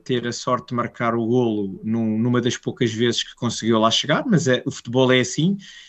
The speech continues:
quem não consegue resolver, eh, presta-se a, a acontecer estes, estes azares. No meio disto tudo, o Benfica, a meu ver, acabou por ter sorte em ter conseguido logo empatar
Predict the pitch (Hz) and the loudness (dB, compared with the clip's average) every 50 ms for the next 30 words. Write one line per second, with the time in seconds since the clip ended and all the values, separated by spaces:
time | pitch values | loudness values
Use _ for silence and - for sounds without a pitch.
0 | _ _ - 143 139 139 139 135 - 143 135 135 - 139 127 117 117 127 120 117 | _ _ -2 0 0 0 0 -2 -2 -4 -4 -2 0 -2 -2 -2 -4 -8 -4 -2
1 | 127 127 123 110 120 135 135 131 123 117 113 113 110 107 101 - - 131 127 120 | -2 -2 -2 0 0 2 2 2 2 2 0 0 -2 -2 -4 -4 -2 -2 0 -2
2 | - - 127 120 - - 120 117 117 117 117 113 117 120 117 - 127 120 113 - | -2 -6 -8 -8 -6 -4 -2 0 0 0 0 -2 -4 -6 -6 -6 -8 -8 -8 -6
3 | 131 117 117 117 110 - - - - - - - - - 120 110 - - - 123 | -4 -2 -2 -2 -2 -4 -6 -6 -6 -6 -6 -6 -4 -4 -4 -4 -6 -8 -6 -6
4 | 120 110 120 127 135 156 170 170 - - - _ _ _ - - - - - - | -4 0 2 2 2 2 0 -2 -6 -10 -12 _ _ _ -20 -20 -20 -20 -20 -12
5 | _ - 143 151 156 160 160 160 165 156 - - 170 151 156 143 156 156 - 165 | _ 0 4 4 6 6 6 4 2 0 -2 -2 -2 -2 -2 -2 -4 -4 -4 -6
6 | 156 165 - 143 135 131 123 127 - - 127 131 135 139 135 113 143 151 139 135 | -6 -4 -2 -2 -2 -2 -2 -4 -6 -4 -2 -2 0 -2 -2 -2 -2 -4 -4 -4
7 | - - 151 156 147 - - - - 139 139 - - - 143 139 123 - - 127 | -4 -2 -2 -2 -2 -4 -6 -6 -6 -6 -4 -4 -2 0 0 0 0 -2 -4 -4
8 | 113 - 139 - - 135 - - - 143 120 127 135 120 131 131 120 - 127 - | -2 -4 -4 -6 -6 -8 -8 -4 -4 -2 0 0 0 0 0 -2 -2 -4 -6 -6
9 | - - 135 131 123 113 113 107 101 | -2 2 2 4 4 2 0 -2 -4